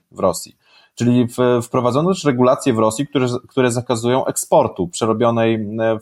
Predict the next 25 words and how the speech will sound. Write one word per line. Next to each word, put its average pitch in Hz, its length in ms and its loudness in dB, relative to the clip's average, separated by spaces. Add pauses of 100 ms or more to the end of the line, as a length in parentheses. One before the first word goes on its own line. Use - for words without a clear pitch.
w-, 113 460 -2
przerobionej 117 440 -2
ropy, 98 240 2
czyli 98 180 -6
diesla 110 340 0
i, 104 180 -4
i 107 160 -4
benzyny, 104 420 0
z 139 60 -2
racji 131 260 -2
tego, 120 240 -2
że 120 120 -2
po 113 140 -20
prostu 117 280 -6
jest - 180 -6
kryzys, 101 380 2
nawet 104 300 -2
na 107 80 -2
rynku 113 400 -4 (360)
wewnętrznym. 117 560 0
Jeżeli 131 340 0
Rosja 131 280 0
nie 117 120 -4
będzie 113 240 0
eksportowała, 104 760 0